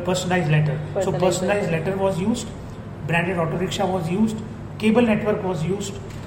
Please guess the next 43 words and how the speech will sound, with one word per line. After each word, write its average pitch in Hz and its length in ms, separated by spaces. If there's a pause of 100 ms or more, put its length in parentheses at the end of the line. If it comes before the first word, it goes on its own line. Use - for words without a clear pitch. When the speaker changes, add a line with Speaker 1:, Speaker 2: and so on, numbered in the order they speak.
(140)
Speaker 1:
uh, 180 60
uh, 156 400 (220)
where 196 260 (300)
the 185 120
announcement 180 560 (260)
was 175 140
done 170 180
about 151 280
supermarket. 208 560 (480)
In 214 140
a 247 60
local 220 340
supplement, 196 580
we 190 120
had 170 320
released 175 360
an 175 120
ad 151 320 (460)
as 190 200
well. 147 140 (480)
So 220 180
all 247 260
these 240 200
things 233 300
put 190 160
together, 190 480 (460)
uh, 165 580
the 147 120
campaign 175 640 (220)
on 180 180
day 160 180
one, 156 240 (380)
uh, 165 80
for, 190 220
for, 202 340
for 196 200
the 190 220
footfall 190 360
on 180 140
day 165 120
one 147 200
was 147 180
launched. 120 320